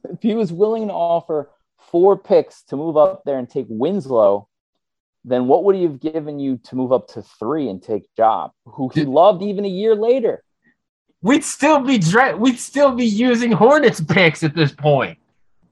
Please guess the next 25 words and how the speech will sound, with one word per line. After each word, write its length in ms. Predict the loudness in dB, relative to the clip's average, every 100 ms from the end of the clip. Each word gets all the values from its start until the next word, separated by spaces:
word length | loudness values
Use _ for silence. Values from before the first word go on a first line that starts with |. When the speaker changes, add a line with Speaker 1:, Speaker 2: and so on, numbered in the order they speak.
| _
Speaker 1:
Well, 160 | 2 4
they, 160 | 2 -2 _ -6
they 120 | -4
would 140 | -2
have 140 | -2 -4
used 260 | -6 -6
them 140 | -6 -2
all 220 | 0 0
on 100 | -4
Harris, 480 | -8 -8 -8 -10 _ _ _
Tobias 240 | -8 -4
Speaker 2:
Yeah. 180 | -2 -4
Speaker 1:
Harris. 220 | -8 -18 _
But 120 | -20 _ _ _ _ _
yeah. 220 | -8 -8 -6 -4 -4 -4 -8
<laughs> 0 |
Speaker 2:
Either 340 | -8 -4 -2 2
way, 300 | 4 4 2 4
fine. 380 | 6 6 4
I'm 120 | -2 0
totally, 320 | 2 2 0
I'm 180 | -2 0
okay 280 | -2 -2 -4
with 140 | -6
that. 300 | -4 -4 -6